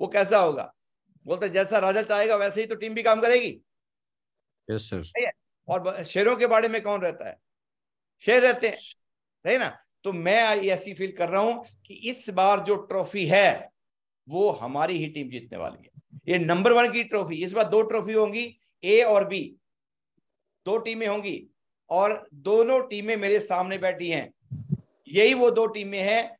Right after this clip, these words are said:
Speaker 1: जो नंबर वन पे आने वाली है, नंबर टू पे आने वाली है। सही है?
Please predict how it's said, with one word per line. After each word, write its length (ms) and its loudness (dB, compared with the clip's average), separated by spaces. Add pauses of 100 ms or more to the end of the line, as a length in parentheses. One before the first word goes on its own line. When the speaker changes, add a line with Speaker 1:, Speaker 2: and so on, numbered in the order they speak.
(120)
Speaker 1:
जो 160 -4
नंबर 420 2
वन 160 0
पे 120 -4
आने 200 0
वाली 260 -2
है, 180 -2
नंबर 220 -4
टू 140 -10
पे 120 -6
आने 120 -4
वाली 280 -8
है। 120 -20 (220)
सही 420 2
है? 240 2